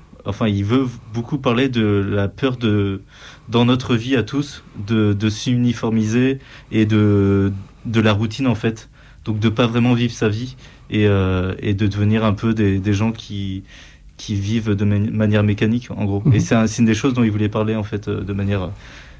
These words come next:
Speaker 1: enfin, voilà, en, à travers, c'était une sorte de métaphore pour lui, euh, ce film aussi, sur ce
Speaker 2: Mais,
Speaker 1: sujet.
Speaker 2: mais pas lié au,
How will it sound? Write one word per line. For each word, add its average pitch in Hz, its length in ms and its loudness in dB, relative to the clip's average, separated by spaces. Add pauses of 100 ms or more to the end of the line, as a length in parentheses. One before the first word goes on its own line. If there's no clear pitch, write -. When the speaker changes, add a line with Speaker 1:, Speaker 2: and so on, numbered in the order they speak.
(140)
Speaker 1:
enfin, 85 320 -2 (340)
voilà, 95 160 -4
en, 92 220 -6 (240)
à 107 60 -6
travers, 104 320 -2
c'était - 240 -8
une 98 40 0
sorte 104 180 -2
de 104 40 0
métaphore 104 460 -2
pour 104 120 -4
lui, 104 200 -4
euh, 101 100 -4
ce 98 140 -14
film 107 240 -8
aussi, - 180 -10 (300)
sur - 240 -14
ce 127 60 2
Speaker 2:
Mais, 120 80 2
Speaker 1:
sujet. 104 300 -6 (120)
Speaker 2:
mais 120 120 6
pas 135 160 4
lié 135 300 4
au, 123 80 4